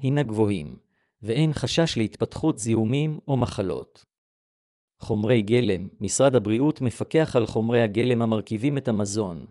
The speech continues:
ומוודא שהם מגיעים ממקור בטוח. תנאי אחסון נאותים, אחסון וקירור המזון צריכים להיעשות בתנאים מסוימים,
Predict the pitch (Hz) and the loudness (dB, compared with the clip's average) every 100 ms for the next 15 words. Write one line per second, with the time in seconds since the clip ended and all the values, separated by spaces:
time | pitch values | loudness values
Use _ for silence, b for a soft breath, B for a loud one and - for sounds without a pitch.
0 | _ _ _ - 113 98 104 139 165 - | _ _ _ -6 -4 -2 0 2 2 2
1 | 120 117 104 107 131 160 139 131 123 - | 2 2 0 -2 -2 -2 -2 -2 0 2
2 | 120 110 - 101 82 - - - _ _ | 2 2 -4 -4 -4 -6 -12 -20 _ _
3 | _ _ _ _ _ _ _ _ - 113 | _ _ _ _ _ _ _ _ -4 0
4 | 151 156 127 - 143 135 113 104 - 131 | 2 2 0 0 0 2 2 0 0 0
5 | 104 95 - - 107 - 151 147 117 110 | 0 -4 -12 -12 -10 -4 0 2 2 2
6 | 117 131 143 113 101 127 143 - 113 - | 2 2 2 2 2 0 -2 -4 -4 -2
7 | 156 127 117 - 156 151 113 - 113 131 | 0 2 2 2 2 0 0 -2 -2 -2
8 | 160 131 - 107 101 95 95 101 | -2 -2 -2 -2 -2 -4 -6 -10